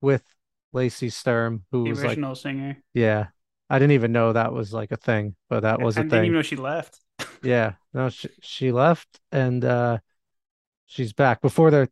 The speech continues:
Speaker 1: in two thousand twelve, she left, and then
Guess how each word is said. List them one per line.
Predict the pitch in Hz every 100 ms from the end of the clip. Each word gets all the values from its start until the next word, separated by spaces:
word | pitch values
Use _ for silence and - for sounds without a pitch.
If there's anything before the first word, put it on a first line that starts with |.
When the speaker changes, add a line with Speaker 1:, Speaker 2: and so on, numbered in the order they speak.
| -
Speaker 1:
in | 151 135
two | -
thousand | 165 147 127 -
twelve, | - 135 143 139 123 110 _ _
she | - - 127
left, | 120 120 - -
and | 127
then | 120 117 117 110